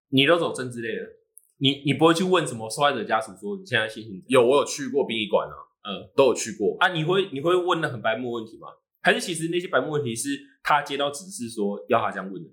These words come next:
Speaker 2: 没有，通常是这样子的，是大家不会说话。你要知道，受访者其实都是不太会说话的，所以其实后来就会变成，当你时间一紧凑之后，记者就开始只能我想尽办法用各种方式去问你，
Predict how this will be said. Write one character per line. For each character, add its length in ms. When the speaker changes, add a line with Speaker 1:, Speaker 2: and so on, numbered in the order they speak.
Speaker 2:
没 80
有， 140
通 180
常 160
是 100
这 100
样 140
子 140
的， 80
是 100
大 160
家 140
不 160
会 100
说 180
话。 220
你 60
要 100
知 60
道， 80
受 260
访 220
者 140
其 160
实 80
都 120
是 120
不 100
太 140
会 100
说 180
话 200
的， 120
所 180
以 60
其 140
实 100
后 160
来 140
就 140
会 100
变 160
成， 240
当 120
你 80
时 180
间 120
一 120
紧 240
凑 300
之 80
后， 340
记 140
者 140
就 120
开 220
始 100
只 200
能 80
我 60
想 280
尽 140
办 160
法 120
用 160
各 80
种 160
方 120
式 140
去 80
问 140
你， 180